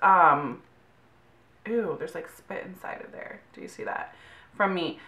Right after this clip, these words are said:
Um, I definitely will say that I did feel a little pulling, um, tightness and pulling of my lips after about thirty seconds,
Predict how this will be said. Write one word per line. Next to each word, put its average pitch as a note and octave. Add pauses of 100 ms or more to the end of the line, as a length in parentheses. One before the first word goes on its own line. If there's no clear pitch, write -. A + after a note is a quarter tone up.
(240)
Um, G3+ (180)
I G#3+
definitely B3
will A#3
say A#3
that F#3 (500)
I G#3
did A3
feel A3
a -
little G3
pulling, B3+ (380)
um, F#3 (460)
tightness B3
and G3
pulling A#3+
of G3+
my F3+
lips - (360)
after G3+
about G3+
thirty G#3+
seconds, A#3